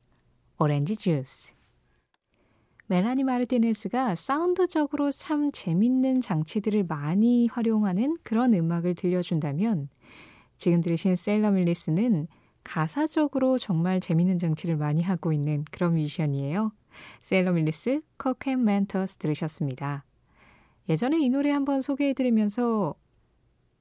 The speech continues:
콜라하고 멘토스를 섞으면 폭발한다고 하더라고요 라는 이야기를 하면서,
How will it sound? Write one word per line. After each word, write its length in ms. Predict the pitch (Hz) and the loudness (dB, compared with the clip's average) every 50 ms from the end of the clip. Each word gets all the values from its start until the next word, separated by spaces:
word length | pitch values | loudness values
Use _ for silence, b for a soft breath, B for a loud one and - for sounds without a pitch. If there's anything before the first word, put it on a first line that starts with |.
| _ | _
콜라하고 800 | - - - 330 320 320 320 320 302 285 294 285 262 - 262 254 | -12 -6 -2 0 0 2 2 0 0 0 -2 -2 -2 -2 0 0
멘토스를 720 | 214 165 165 165 160 - 240 247 - - - 233 226 226 220 | 2 2 2 0 0 -2 -2 -4 -4 -4 -4 -2 -2 -2 -2
섞으면 840 | - - 254 - _ - 254 247 233 220 220 208 202 196 185 170 180 | -4 -6 -10 -10 _ -2 0 2 2 2 2 2 2 0 0 -2 -4
폭발한다고 1800 | - - - - - 285 285 277 262 247 233 214 208 196 196 190 180 170 170 175 - - _ _ _ _ _ _ _ _ _ - - 208 208 202 | -8 -12 -6 -2 0 0 2 2 4 4 4 4 2 0 0 0 0 -2 -2 -4 -6 -10 _ _ _ _ _ _ _ _ _ 0 2 2 2 2
하더라고요 1000 | 202 - - - 320 311 320 311 302 285 262 - - 240 254 277 302 320 320 | -2 -6 -6 -2 -2 0 2 2 2 2 2 0 0 0 2 2 4 4 2
라는 300 | 269 226 196 190 214 208 | 2 2 2 2 4 4
이야기를 420 | 190 175 180 196 202 190 - 196 202 | 4 2 2 0 0 -2 -2 -2 -2
하면서, 640 | - 262 262 277 277 262 262 - 294 302 311 320 | -2 -2 -2 -2 0 -2 -2 -2 -2 -2 -2 -2